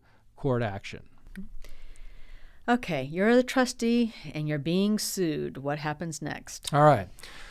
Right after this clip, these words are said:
Speaker 1: So, um, this, this does happen, and, um, there's, there's a few things. One, you, you need to retain counsel. Uh, two, um, you cannot, if it's a, if it's a claim for breach of fiduciary duty,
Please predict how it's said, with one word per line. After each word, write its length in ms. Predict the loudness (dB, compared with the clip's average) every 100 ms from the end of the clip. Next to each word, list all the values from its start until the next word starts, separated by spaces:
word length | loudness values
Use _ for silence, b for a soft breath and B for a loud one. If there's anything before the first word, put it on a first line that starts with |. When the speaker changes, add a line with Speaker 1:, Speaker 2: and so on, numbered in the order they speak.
| B
Speaker 1:
So, 520 | 6 10 12 12 8 6
um, 440 | 10 12 10 8 4
this, 360 | 4 4 2
this 280 | 0 2 4
does 280 | 6 6 8
happen, 600 | 10 10 10 6 4 0 0
and, 480 | 6 8 8 6 2
um, 480 | 8 10 10 8
there's, 300 | 8 4 4
there's 240 | 4 4 4
a 60 |
few 200 | 2 2
things. 380 | 4 2 0 0
One, 600 | 6 8 8 4 -4 -14 -10
you, 220 | -6 -4
you 160 | -2 2
need 200 | 2 4
to 60 |
retain 360 | 2 2 2 0
counsel. 600 | 2 0 0 -4 -8 -10 B B B -6
Uh, 300 | 2 4 4 0
two, 560 | 0 6 8 8 6 0 b b b 0
um, 600 | 4 6 4 2 0 -6 _ -20 -8
you 340 | 0 2 2
cannot, 800 | 2 2 4 6 8 8 6 4
if 260 | 2 2
it's 240 | 2 0 2
a, 200 | 2 0 -6 _
if 240 | -6 -2 -2
it's 180 | 0
a 80 | 0
claim 460 | 0 0 0 2 0
for 180 | -2 -2
breach 420 | 2 4 4 0
of 80 | -4
fiduciary 540 | 0 0 0 0 2
duty, 320 | 2 0 -2